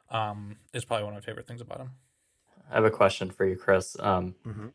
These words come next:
Speaker 2: since you just watched the show and you're listening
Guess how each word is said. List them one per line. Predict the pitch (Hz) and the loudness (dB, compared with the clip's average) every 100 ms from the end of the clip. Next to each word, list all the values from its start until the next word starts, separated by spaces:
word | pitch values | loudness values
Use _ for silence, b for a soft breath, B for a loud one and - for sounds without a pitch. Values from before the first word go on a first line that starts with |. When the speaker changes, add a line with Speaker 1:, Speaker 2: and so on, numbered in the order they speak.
| _ | _
Speaker 2:
since | - 113 104 | 0 2 4
you | 120 | 4
just | 101 101 104 | 6 6 6
watched | 120 110 - | 4 4 2
the | 110 | 0
show | - 107 95 92 92 - - | 4 8 8 8 2 -6 -4
and | 101 95 | 0 2
you're | 92 | 4
listening | 92 92 - - 90 | 4 2 0 -8 -10